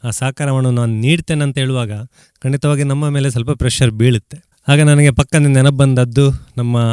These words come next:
ಆತ್ಮೀಯರಾದ, ಆ, ಪುರೋಹಿತರವರು. ಅವರಿಗೆ ನಾನು ಫೋನ್ ಮೂಲಕ ಕೇಳಿದೆ, "ಸರ್, ಹೀಗೆ ಹೀಗೆ ಒಂದು ಮನವಿ ಇದೆ,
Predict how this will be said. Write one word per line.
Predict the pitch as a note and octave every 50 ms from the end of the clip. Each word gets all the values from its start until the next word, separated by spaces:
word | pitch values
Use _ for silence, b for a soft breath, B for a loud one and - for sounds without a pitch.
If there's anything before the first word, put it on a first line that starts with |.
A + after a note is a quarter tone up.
| B2 B2+
ಆತ್ಮೀಯರಾದ, | C3 C3 - - C3+ B2+ B2 A#2 A2+ A2+ A2 B2+ B2 B2 D#3 - _ _ _ _ -
ಆ, | A#2+ G#2+ G#2+ G#2+
ಪುರೋಹಿತರವರು. | - - - B2+ B2+ B2 - - A#2+ A#2 A2 A2 A#2 C#3 E3+ - _ _ _ -
ಅವರಿಗೆ | B2+ C3+ D3 D3 C#3+ C#3+
ನಾನು | C#3+ C#3 C3+ C3+ C3+
ಫೋನ್ | A#2+ C3+ C#3+ C#3+ C#3+
ಮೂಲಕ | C#3 C3+ C3 B2 -
ಕೇಳಿದೆ, | C3 A2+ - C3 B2+ B2 A#2 A2+ B2+
"ಸರ್, | A#2+ - A#2+ A2+
ಹೀಗೆ | A2+ A#2+ B2 B2 B2
ಹೀಗೆ | A#2 A#2
ಒಂದು | A#2 A2+ A2 G#2
ಮನವಿ | G2 G2+ A2 C3+ C#3+ C3+ B2+
ಇದೆ, | A#2 G#2 G#2+ A2+ -